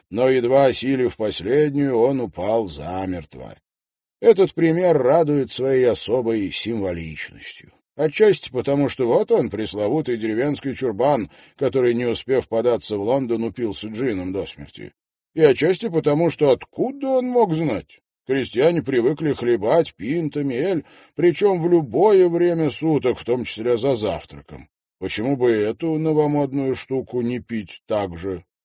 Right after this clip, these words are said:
Нам с вами ответ очевиден, но у нас есть преимущество. Культура потребления крепкого спиртного, которая сложилась за три сотни лет. Новый наркотик опасен не сам по себе,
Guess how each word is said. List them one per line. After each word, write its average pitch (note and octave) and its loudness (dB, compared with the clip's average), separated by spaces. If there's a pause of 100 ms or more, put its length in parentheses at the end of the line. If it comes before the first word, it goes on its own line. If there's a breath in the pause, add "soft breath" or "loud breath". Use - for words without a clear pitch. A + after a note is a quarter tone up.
(200)
Нам G3 -4
с - -6
вами E3 -2
ответ G#2+ -6
очевиден, F2 -8 (400 soft breath)
но C#3+ 4
у C3 4
нас D3 0
есть C#3+ -2
преимущество. C#3+ -2 (200)
Культура A#2 0
потребления G#2+ -4
крепкого F#2+ -4
спиртного, C3+ -6 (240 soft breath)
которая F#2 -4
сложилась F#2+ -6
за F2+ -8
три E2+ -16
сотни F#2 -10
лет. F2 -10 (960)
Новый D3 2
наркотик C3+ 2
опасен C#3 0
не C3+ 0
сам C#3 -2
по E3 -4
себе, C3+ -8